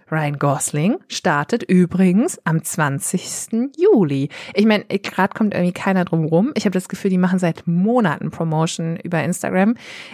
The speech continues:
Ich bin aber auch die, die sagt, "Alles klar, den muss ich auf jeden Fall gucken und zwar auch in einem hochwertigen Kino." <laughs> Es ist hier nicht, also der Barbie-Film, der wird jetzt nicht irgendwie,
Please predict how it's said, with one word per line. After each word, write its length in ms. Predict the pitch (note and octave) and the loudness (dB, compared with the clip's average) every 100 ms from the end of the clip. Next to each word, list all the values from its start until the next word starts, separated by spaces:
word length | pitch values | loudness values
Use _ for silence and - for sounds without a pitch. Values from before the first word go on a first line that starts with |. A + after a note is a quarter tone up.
| _ | _
Ich 160 | A3+ A3 | -2 0
bin 140 | A3+ | 0
aber 240 | E3 F#3+ | 2 2
auch 100 | F#3 | 0
die, 160 | - F#3 | 0 0
die 140 | F3 | 2
sagt, 240 | E3 D#3 - | 0 -2 -4
"Alles 140 | D#3 | -6
klar, 140 | - D#3 | -2 0
den 140 | D3+ | 0
muss 160 | E3 G3 | -2 -4
ich 80 | |
auf 120 | F3 - | -8 -2
jeden 260 | G#3+ A3+ | 2 2
Fall 140 | - G3 | 0 -4
gucken 280 | A#3+ - | -4 -4
und 100 | F3 | -4
zwar 200 | F3 D#3 | -4 -4
auch 80 | E3 | -2
in 100 | F3+ | 0
einem 180 | D#3+ D#3+ - | 0 -2 0
hochwertigen 560 | E3+ A3 F3 D#3+ F3+ | 0 0 -2 0 -2
Kino." 480 | - A3 F#3+ D#3+ A#3 | 0 2 4 6 4
<laughs> 520 | - F#4 - F#4 C4+ - | 6 4 6 6 6 6
Es 220 | D#4 F4 | 4 4
ist 240 | D#4+ - | 0 0
hier 160 | - A#3 | 2 2
nicht, 220 | C4 - - - - | 2 -2 -10 -16 -2
also 340 | E3+ D3+ C#3 | 0 2 0
der 200 | - C3 | 0 0
Barbie-Film, 760 | C3 B2 G3 B3+ - D4 C4+ A#3 | 0 0 4 2 2 -2 0 2
der 160 | F#3+ | 2
wird 140 | F#3+ F#3+ | 0 0
jetzt 220 | D#3+ - | 0 2
nicht 200 | D#4 - | 2 2
irgendwie, 540 | G#3+ A3+ A3 G#3 G3+ | 2 2 4 4 2